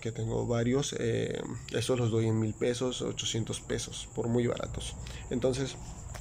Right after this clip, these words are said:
todo está subiendo. Entonces, eh, hace tan solo tres años valían trescientos a trescientos cincuenta pesos. Imagínense la tasa de,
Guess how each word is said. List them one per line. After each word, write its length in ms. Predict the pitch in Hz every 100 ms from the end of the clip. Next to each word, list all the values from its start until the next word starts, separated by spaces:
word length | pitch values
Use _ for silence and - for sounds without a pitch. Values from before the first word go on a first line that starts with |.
| -
todo 240 | 123 127 139
está 200 | 123 113
subiendo. 480 | 117 131 147 - - - - - - - - - - - - - - - - - - - - - - - - - - - -
Entonces, 580 | 151 156 147 151 - - -
eh, 300 | 113 113 - 113 - - - - - - - - -
hace 220 | 131 165 175
tan 160 | 147
solo 380 | 127 151 151 151
tres 280 | 139 135 143
años 420 | 131 131 135 -
valían 520 | 120 117 117 117 117 117
trescientos 540 | 123 110 123 117 120 113
a 40 |
trescientos 380 | 110 110 117 -
cincuenta 460 | 123 123 123 117
pesos. 340 | - 131 107 - - - -
Imagínense 560 | 139 127 147 156 151 139 - 131
la 260 | 139 117
tasa 420 | - 139 - 160 147 - - - - -
de, 320 | 143 143 -